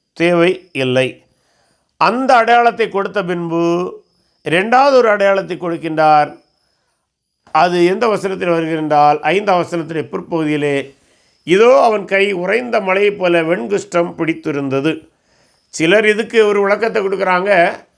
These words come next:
இஸ்ரேல் மக்கள் அந்த தீச்சூளையிலே வேலை செய்து அவருடைய கைகளெல்லாம் அவ்வளவு காய்த்து போயிருந்தது. So, அதை அடையாளப்படுத்துவதற்கு இதை கொடுத்தார். "அதை நான் மாற்றுவேன்" என்பதற்காகவும் இதை கொடுத்தாருங்கிற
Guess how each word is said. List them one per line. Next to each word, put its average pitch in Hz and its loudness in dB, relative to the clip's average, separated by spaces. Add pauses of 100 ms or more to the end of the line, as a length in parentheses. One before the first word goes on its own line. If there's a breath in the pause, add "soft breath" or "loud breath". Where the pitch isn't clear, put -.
(280)
இஸ்ரேல் 220 -2
மக்கள் 220 0 (680)
அந்த 156 -6
தீச்சூளையிலே 202 0
வேலை 202 0
செய்து 196 -2 (320)
அவருடைய 165 0
கைகளெல்லாம் 208 2 (240)
அவ்வளவு 208 -2 (420)
காய்த்து 202 0
போயிருந்தது. 185 -2 (340 soft breath)
So, 180 0
அதை 180 4
அடையாளப்படுத்துவதற்கு 220 0
இதை 196 -2
கொடுத்தார். 202 0 (300 soft breath)
"அதை 175 2
நான் 175 0
மாற்றுவேன்" 262 2
என்பதற்காகவும் 220 -2
இதை 190 -4
கொடுத்தாருங்கிற 170 0